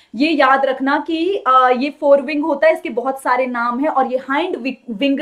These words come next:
को क्या होता है? cover hind wing, hind wing को cover करके रखता है, ठीक है?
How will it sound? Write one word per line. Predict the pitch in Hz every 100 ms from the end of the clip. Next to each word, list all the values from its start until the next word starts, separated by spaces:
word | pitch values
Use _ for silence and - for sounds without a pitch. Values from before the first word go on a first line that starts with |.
| 285
को | 302 330 - - _ _
क्या | 330
होता | 339 -
है? | -
cover | 311 277 330
hind | 302 262 262
wing, | 226 214 202
hind | 277 349
wing | 330 311
को | - 349 392
cover | 403 339 294 285
करके | 233 202 233
रखता | - - 196
है, | 185
ठीक | 190
है? | 381